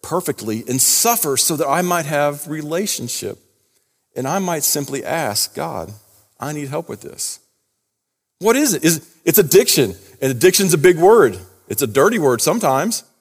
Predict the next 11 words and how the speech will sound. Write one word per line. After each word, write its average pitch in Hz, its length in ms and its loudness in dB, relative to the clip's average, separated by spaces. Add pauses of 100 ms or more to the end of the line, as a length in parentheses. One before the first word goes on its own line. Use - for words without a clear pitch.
(480)
You 180 100 -4
can 220 100 2
be 196 100 8
addicted 160 360 2
to 180 60 4
m-, 165 460 -4 (520)
many 165 340 2
things. 113 400 0 (360)
There, 143 180 0
you, 131 240 -6
pornography, 127 840 2